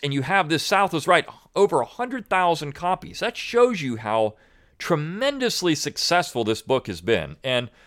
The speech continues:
fortunately, Shotwell Publishing, <clears throat> which is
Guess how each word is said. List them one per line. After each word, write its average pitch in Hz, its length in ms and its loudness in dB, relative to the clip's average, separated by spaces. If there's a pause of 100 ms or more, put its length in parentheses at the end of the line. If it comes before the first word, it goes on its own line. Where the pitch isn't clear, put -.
(160)
fortunately, 214 560 4
Shotwell 165 680 0
Publishing, 151 760 -2 (100)
<clears throat> 113 600 -14
which 135 220 4
is 123 340 2